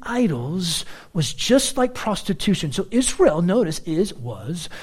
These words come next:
Yahweh's bride. "So be faithful to me because I'm jealous for you." Verse fourteen, "For you shall not worship any other God.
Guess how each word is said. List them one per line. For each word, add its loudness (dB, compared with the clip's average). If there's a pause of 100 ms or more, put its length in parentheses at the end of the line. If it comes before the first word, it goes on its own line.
(300)
Yahweh's 4
bride. 4 (200)
"So 0
be 8
faithful 4
to 2
me 4 (260)
because 4
I'm 4 (280)
jealous 4
for 4
you." 6
Verse -10 (120)
fourteen, -4
"For -4
you 2
shall -2
not -2
worship -2
any -4
other -6
God. 4